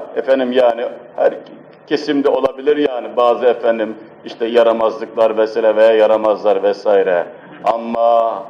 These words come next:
ama bir çuvalın içerisinde üç yüz tane elma var ise üç tanesi, beş tanesi eğer yaramazsa "Kaldır bu çuvalı at ya, bunun elması yenmez." denmez. Bu mantık değildir.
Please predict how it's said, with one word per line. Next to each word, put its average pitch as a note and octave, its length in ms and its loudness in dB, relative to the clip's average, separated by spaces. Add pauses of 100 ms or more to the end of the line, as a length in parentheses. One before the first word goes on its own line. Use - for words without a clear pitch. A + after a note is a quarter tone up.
(120)
ama A#2 720 0 (240)
bir - 120 -14
çuvalın C3+ 360 0
içerisinde C3 580 -2
üç B2 240 -6
yüz C3 160 -14
tane B2+ 220 4
elma B2+ 380 2
var C#3+ 140 0
ise D3 460 2 (300)
üç B2+ 220 -10
tanesi, B2+ 400 0
beş C3+ 180 -4
tanesi B2+ 360 -2
eğer B2+ 120 4
yaramazsa B2+ 840 0 (240)
"Kaldır D3+ 420 0
bu D3+ 80 -10
çuvalı C#3+ 360 0
at F#3+ 300 0
ya, C3+ 460 0 (200)
bunun C#3+ 160 0
elması C#3 420 -2
yenmez." C3 520 0 (340)
denmez. G#2+ 680 -4 (140)
Bu C#3 80 -6
mantık A#2+ 520 -4
değildir. F#2+ 400 -4